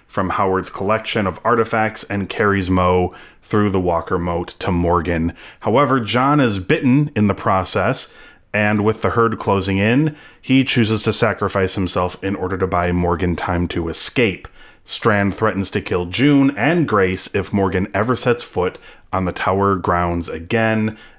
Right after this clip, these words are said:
and then broadcasts an invitation to everybody else, uh, to join him.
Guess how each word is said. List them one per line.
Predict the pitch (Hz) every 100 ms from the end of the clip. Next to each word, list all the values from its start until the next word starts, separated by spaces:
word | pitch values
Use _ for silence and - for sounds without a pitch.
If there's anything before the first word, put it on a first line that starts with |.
| -
and | 98
then | 98 95
broadcasts | 95 95 92 104 90
an | 98
invitation | 95 90 104 95 - 95 90
to | 95
everybody | 87 90 85 85 90
else, | 104 101 - - - - _
uh, | 80 87
to | - 85
join | - 110 117 120
him. | 113 117 113 110